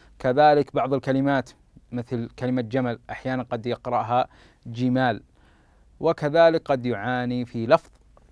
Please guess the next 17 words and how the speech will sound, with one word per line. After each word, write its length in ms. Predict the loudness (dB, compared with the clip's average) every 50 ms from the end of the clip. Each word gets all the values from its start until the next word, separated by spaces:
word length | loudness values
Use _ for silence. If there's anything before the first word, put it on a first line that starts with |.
| _ _ -4
آه، 300 | -2 0 0 0 0 -2
النطق 280 | -2 -2 -4 -6 -6 -8 -8
السليم 500 | -8 -6 -6 -4 -4 -4 -4 -6 -4 -6
للكلمات 520 | -6 -6 -6 -6 -6 -4 -4 -4 -4 -6
الغير 440 | -6 -4 -2 -2 0 2 2 2 0
مألوفة، 420 | -2 -4 -6 -8 -8 -8 -8 -10
أي 380 | -12 -6 -4 -2 0 0 2 0
الكلمات 540 | 0 0 0 -2 -2 0 0 -2 -2 -2 -4
التي 560 | -4 -2 0 0 0 0 -2 -6 -10 -10 -12 _ _ _ _ _ _ _ _ _ -20 _ -12 -8
لم 160 | -4 -2 -2
يسمعها 440 | -2 -2 -4 -4 -2 -2 0 0 -2
قبل 380 | 4 6 6 6 6 2 -4 -6 _ _ _ _ 4
أو 180 | 4 6 6 4
يشاهدها 800 | 2 2 4 4 4 4 4 0 -2 2 6 8 8 8 6 4 4
أو 200 | 2 2 4 2
يكتبها. 680 | 0 -2 -2 -2 -4 -6 -8 -8 -8 -8 -12 -14 -16 -16 -18 _ _ _ _ _ _ _ -20 -20 _ _ _ _ _ _ -20 _ _ _ _ _ _ _ _ _ -20 -20 -20 -20 _ -20 -20 _ _ -20 -20 _ _ _ _ _ _ _ _ _ -20 -20 _ -20 _ _ _ _ _ _ _ _ _ _ _ _ _ -2 -2
السؤال: 640 | -2 -2 -2 -6 -4 0 4 4 4 4 2 -4